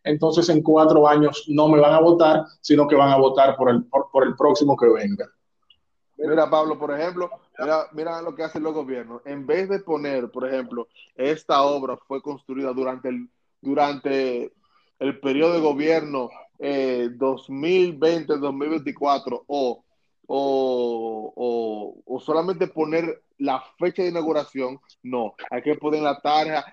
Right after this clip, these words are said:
Speaker 2: este, este, esta construcción
Speaker 1: No,
Speaker 2: fue
Speaker 1: no,
Speaker 2: inaugurada por el excelentísimo señor presidente fulano de tal en su gestión del tal año al tal año, o sea,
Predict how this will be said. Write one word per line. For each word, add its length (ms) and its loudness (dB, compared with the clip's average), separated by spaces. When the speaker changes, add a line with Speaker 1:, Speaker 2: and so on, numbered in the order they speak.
Speaker 2:
este, 1000 -2
este, 840 -6
esta 640 -4
construcción 720 6
Speaker 1:
No, 300 2
Speaker 2:
fue 140 -2
Speaker 1:
no, 80 -2
Speaker 2:
inaugurada 360 4
por 220 4
el 140 4
excelentísimo 1080 0
señor 260 -6
presidente 720 -6
fulano 380 -6
de 120 -20
tal 260 0
en 80 -10
su 140 -14
gestión 520 -8
del 180 -6
tal 200 -2
año 180 -6
al 100 -12
tal 140 -8
año, 200 -10
o 40 -14
sea, 320 -4